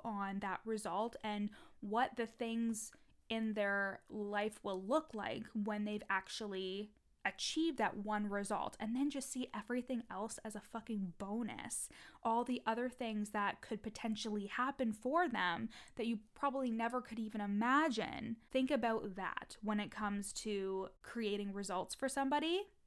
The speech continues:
Focus on the fact that you only need to sell yourself on one result. And another thing that I really wanna touch on quickly is content. So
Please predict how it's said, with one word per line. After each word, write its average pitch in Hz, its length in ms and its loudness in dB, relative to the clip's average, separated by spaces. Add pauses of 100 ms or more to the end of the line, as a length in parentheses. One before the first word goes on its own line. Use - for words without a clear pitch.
Focus 226 540 -2
on 220 160 0
the 208 80 -2
fact 202 380 0
that 185 440 2 (100)
you 214 260 0
only 214 320 -2
need 208 200 -2
to 214 60 -2
sell 202 240 -2
yourself 262 460 -2
on 202 300 -6 (280)
one 185 440 -4 (160)
result. 190 560 -6
And 294 100 4
another 440 240 4
thing 453 220 -2
that 415 80 6
I 370 60 8
really 285 260 2
wanna 262 180 2
touch 247 220 -6
on 233 120 2
quickly 226 420 -2
is 214 280 0
content. 277 640 -2
So 233 600 2